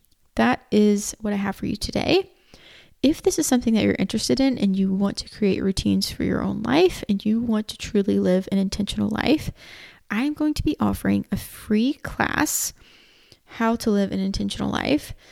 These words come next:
and I'm gonna be doing, like, a webinar type class. That is going to be coming up the end of this week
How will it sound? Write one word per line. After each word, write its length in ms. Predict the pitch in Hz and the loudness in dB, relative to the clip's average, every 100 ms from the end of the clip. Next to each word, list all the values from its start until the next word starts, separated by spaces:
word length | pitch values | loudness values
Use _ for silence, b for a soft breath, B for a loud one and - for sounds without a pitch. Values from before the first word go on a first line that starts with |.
| b b b | b b b
and 80 | 202 | -2
I'm 60 | 196 | 2
gonna 100 | 202 | 2
be 100 | 196 | 4
doing, 220 | 208 202 | 4 4
like, 140 | 202 | 2
a 80 | 196 | 0
webinar 460 | 196 190 196 104 202 | 0 0 0 0 -2
type 300 | - 107 - _ - | 0 0 -2 _ -10
class. 520 | - - 330 - - _ _ _ _ _ _ _ _ _ _ - - | -6 -4 -4 -4 -12 _ _ _ _ _ _ _ _ _ _ -14 -4
That 240 | 202 - | -4 -4
is 120 | 233 | -6
going 200 | - 220 | -4 -2
to 80 | 208 | -2
be 120 | - | -4
coming 360 | 208 - 208 208 | -4 2 2 2
up 280 | 202 196 - - _ _ _ _ _ _ _ _ _ _ _ _ | 0 0 -4 -8 _ _ _ _ _ _ _ _ _ _ _ _
the 160 | - 214 _ | -8 -8 _
end 200 | 208 214 | 0 2
of 120 | 262 | 0
this 260 | - 285 - | -2 -4 -4
week 380 | 285 294 - | -4 -4 -6